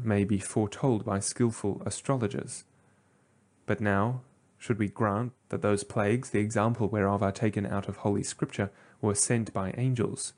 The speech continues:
and therefore to have been without infection, why should it be less absurd and against reason to conjecture and resolve that no plague is sent by angels, than to hold that no hail, no showers, no lightning is made by the course of nature?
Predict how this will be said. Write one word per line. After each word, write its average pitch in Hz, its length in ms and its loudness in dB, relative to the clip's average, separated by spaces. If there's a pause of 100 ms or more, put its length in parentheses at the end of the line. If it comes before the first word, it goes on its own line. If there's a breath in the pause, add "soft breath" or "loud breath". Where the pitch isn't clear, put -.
(180 soft breath)
and 110 80 -2
therefore 101 400 0
to 104 160 -4
have 98 180 -6
been 101 240 2
without 98 400 0
infection, 104 640 -4 (540 soft breath)
why 98 180 2
should 101 220 0
it 98 120 0
be 101 160 4
less 110 320 0
absurd 104 520 0
and 101 100 -4
against 98 300 0
reason 110 320 2
to 110 120 -2
conjecture 101 480 -2
and 107 160 -2
resolve 104 440 0 (240 soft breath)
that 107 160 0
no 113 240 4
plague 98 420 0
is 95 140 -4
sent 95 240 -2
by 95 160 -2
angels, 98 500 -4 (400 soft breath)
than 95 220 2
to 101 160 0
hold 107 480 0
that 98 200 -8
no 104 220 4
hail, 113 480 2 (240 soft breath)
no 98 220 4
showers, 113 600 0
no 95 140 2
lightning 104 520 2 (260 loud breath)
is 110 120 2
made 104 240 2
by 98 140 0
the 92 100 0
course 104 300 0
of 101 100 0
nature? 123 360 -2